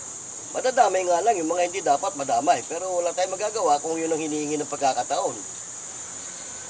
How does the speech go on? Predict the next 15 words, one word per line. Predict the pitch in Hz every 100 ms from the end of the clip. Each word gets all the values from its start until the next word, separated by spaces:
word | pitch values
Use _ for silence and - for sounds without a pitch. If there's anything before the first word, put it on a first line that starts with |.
| - - - - - - - - - -
Kaya | 127 160 196
yun, | 233
napagkukwentuhan | 170 - 151 180 180 185 180 185
lang | 185
naman | 190 202
natin. | 208 - 156
Dahil | 151 160
siyempre, | 202 196 147
nakakaawa | 143 185 185 190 214 196
naman | 180 151 139
yung | 165
mga | 170 170 170
dadayong | 165 180 175 160
negosyante | 147 151 156 147 -
dyan. | 202 113